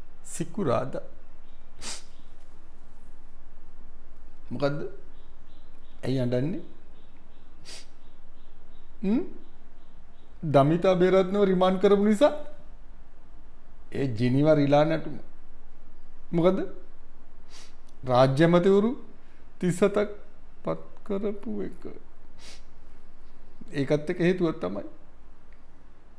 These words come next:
අපට ඩොලර් නෑ. කන්න නෑ. රටම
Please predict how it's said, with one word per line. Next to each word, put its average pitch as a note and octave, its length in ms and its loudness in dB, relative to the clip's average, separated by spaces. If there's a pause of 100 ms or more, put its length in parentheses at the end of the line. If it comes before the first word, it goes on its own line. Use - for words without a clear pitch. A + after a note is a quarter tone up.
(880)
අපට D3+ 420 0
ඩොලර් F3+ 500 4
නෑ. D3+ 200 0 (1080)
කන්න D3 420 0
නෑ. F#3+ 200 0 (920)
රටම A#2+ 360 0